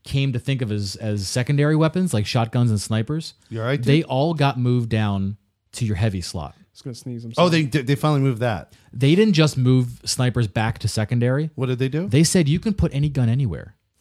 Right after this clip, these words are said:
Speaker 1: You
Speaker 3: They,
Speaker 1: can run three
Speaker 3: they
Speaker 1: shotguns.
Speaker 3: unlocked the slots.
Speaker 2: Oh.
Speaker 3: Yeah.
Speaker 1: You could do whatever the fuck you want.
Speaker 2: Oh, that's fucking
Speaker 1: Now,
Speaker 2: dope.
Speaker 1: it's probably gonna be, like, armor, or not armor, uh, ammo gated, right? Like, you can probably run three rockets, but you're gonna be able to shoot three times and then, then be out of ammo or some shit.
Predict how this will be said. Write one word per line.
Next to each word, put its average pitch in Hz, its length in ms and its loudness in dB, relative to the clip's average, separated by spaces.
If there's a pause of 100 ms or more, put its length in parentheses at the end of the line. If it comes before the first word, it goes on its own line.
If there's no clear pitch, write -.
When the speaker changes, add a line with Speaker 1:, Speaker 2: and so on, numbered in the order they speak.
(440)
Speaker 1:
You 151 140 4
Speaker 3:
They, 202 60 6
Speaker 1:
can 202 80 6
run 175 160 6
three 143 220 2
Speaker 3:
they 165 60 2
Speaker 1:
shotguns. 165 280 6
Speaker 3:
unlocked 156 520 6
the 139 100 -6
slots. 135 420 -2
Speaker 2:
Oh. 196 920 0
Speaker 3:
Yeah. 120 100 -6
Speaker 1:
You 165 100 4
could 196 140 4
do 214 80 8
whatever 165 260 6
the 131 100 4
fuck 120 260 -2
you 101 100 2
want. 101 280 -2
Speaker 2:
Oh, 165 520 0
that's 151 320 -8
fucking 117 260 -10
Speaker 1:
Now, 131 120 4
Speaker 2:
dope. 123 60 -2
Speaker 1:
it's - 120 -6
probably 190 380 0
gonna 156 180 2
be, 127 140 0
like, 113 280 -2 (100)
armor, 127 380 -2
or 113 200 -4
not 104 180 -4
armor, 90 200 -8
uh, 110 220 -4 (280)
ammo 131 280 -2
gated, 95 460 -6
right? 104 160 -4
Like, 113 100 -4
you 127 80 0
can 131 80 -4
probably 127 200 0
run 107 100 -2
three 117 160 -4
rockets, 107 360 -4
but 98 160 -8
you're 107 120 -4
gonna 95 140 -2 (180)
be 113 80 -2
able 101 140 -4
to 95 40 -6
shoot 104 220 -6
three 98 160 -4
times 104 300 -2
and 92 100 -4
then, 92 240 -4
then 92 120 -6
be 92 160 -6
out 92 140 -8
of 87 80 -8
ammo 104 220 -6
or 85 100 -10
some 92 200 -10
shit. 87 260 -10